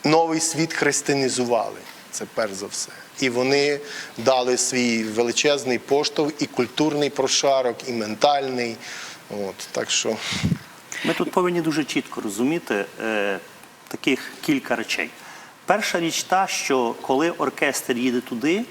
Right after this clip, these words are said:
Speaker 2: і йому звідти надсилають нотний матеріал, нотний матеріал в тій упаковці і в тому переліку, як він є, він дорого коштував би сам по собі. А ми маємо можливість його використовувати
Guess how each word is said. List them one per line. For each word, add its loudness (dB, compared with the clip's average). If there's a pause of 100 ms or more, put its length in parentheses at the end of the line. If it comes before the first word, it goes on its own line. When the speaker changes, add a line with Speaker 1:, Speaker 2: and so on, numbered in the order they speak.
(160)
Speaker 2:
і 2
йому 2
звідти -2
надсилають 0
нотний -2
матеріал, 0
нотний -2
матеріал 2 (920)
в -8
тій 0 (200)
упаковці 2
і 2
в 0
тому 2
переліку, 2
як -2
він 0
є, 0
він 2
дорого 2
коштував 0
би 0
сам 0
по -6
собі. -2 (160)
А -2
ми 4
маємо 2
можливість -2
його 0
використовувати -2